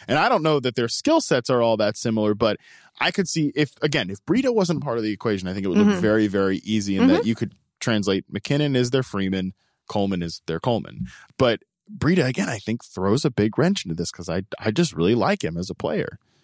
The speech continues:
Speaker 2: He's also cheapest.
Speaker 1: He's also definitely
Speaker 2: So
Speaker 1: going to
Speaker 2: let
Speaker 1: be
Speaker 2: him
Speaker 1: the
Speaker 2: be the
Speaker 1: cheapest.
Speaker 2: battering ram.
Speaker 1: He's gonna be the cheapest. Um, but I, I think also, too, they're just, they're open to the fact that, look, we really wanna be a very, very good run team.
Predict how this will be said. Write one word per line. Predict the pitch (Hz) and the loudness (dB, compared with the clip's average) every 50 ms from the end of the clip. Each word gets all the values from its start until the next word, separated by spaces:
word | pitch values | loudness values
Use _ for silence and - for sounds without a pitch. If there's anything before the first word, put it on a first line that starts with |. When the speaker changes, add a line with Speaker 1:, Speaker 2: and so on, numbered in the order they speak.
| _ _ _ | _ _ _
Speaker 2:
He's | - 240 247 269 | 0 0 2 2
also | 285 294 - - 190 | 0 -2 -2 -6 -8
cheapest. | 185 - - 226 214 _ - 214 - - - - - _ _ _ _ _ | -8 -8 -10 -10 -10 _ -12 -20 -18 -20 -20 -20 -20 _ _ _ _ _
Speaker 1:
He's | _ - 92 90 - | _ -8 -6 -6 -2
also | - 98 120 - - 175 - - - - | 0 0 0 0 -2 -6 -8 -8 -2 0
definitely | - 165 165 - 151 135 127 | 0 0 2 2 2 2 2
Speaker 2:
So | 117 - 226 220 226 | 4 4 4 4 4
Speaker 1:
going | 226 196 190 | 4 2 2
to | |
Speaker 2:
let | 190 196 220 226 | 2 2 2 4
Speaker 1:
be | 208 | 4
Speaker 2:
him | 214 | 2
Speaker 1:
the | 233 226 | 2 2
Speaker 2:
be | 214 220 | 2 0
the | 208 | 0
Speaker 1:
cheapest. | 196 190 | 0 0
Speaker 2:
battering | 202 214 214 175 160 160 165 139 | 0 -2 -2 -4 -6 -8 -8 -10
ram. | - 147 95 90 196 196 202 _ _ _ _ _ _ _ - | -10 -12 -10 -8 -10 -10 -10 _ _ _ _ _ _ _ -2
Speaker 1:
He's | 131 131 117 | 0 0 4
gonna | 139 185 196 | 4 4 4
be | 180 196 | 4 4
the | 175 175 | 2 2
cheapest. | 165 - 160 147 131 143 135 131 - - - _ - | 0 2 0 2 2 4 2 2 2 -2 -12 _ -2
Um, | - 123 123 117 113 113 | 0 2 2 4 2 2
but | 117 151 | 4 2
I, | 180 170 151 | 2 2 2
I | 196 | 0
think | 190 247 208 | 0 2 4
also, | 190 214 214 - 190 | 4 2 4 2 -2
too, | 160 - 214 220 185 | 0 2 2 2 4
they're | 139 151 151 143 | 4 4 2 4
just, | 143 143 - - - _ _ _ _ _ _ _ _ _ _ - - - | 2 0 -2 -2 -10 _ _ _ _ _ _ _ _ _ _ -14 -2 2
they're | 165 202 240 240 | 4 6 6 6
open | 220 202 - 196 175 | 4 4 2 0 0
to | 160 165 | 0 2
the | 151 147 | 0 2
fact | - 156 139 135 131 _ - | 2 2 0 0 -2 _ -2
that, | 127 110 | -2 0
look, | 127 135 120 107 - - _ _ _ - | 2 0 0 0 -2 -10 _ _ _ -6
we | 127 135 170 185 | 0 2 2 2
really | 170 135 147 160 160 147 | 4 4 4 6 6 4
wanna | 120 113 117 127 127 | 4 4 2 2 2
be | 117 117 113 | 2 2 0
a | 110 | 0
very, | 98 104 104 107 110 | 2 2 2 2 2
very | 101 107 104 107 101 | 2 2 2 2 2
good | 92 107 90 82 80 | 2 -2 -2 0 -2
run | 95 95 98 107 | 0 0 0 0
team. | 110 - - 151 147 151 165 165 160 | -2 0 0 0 0 0 -2 -4 -6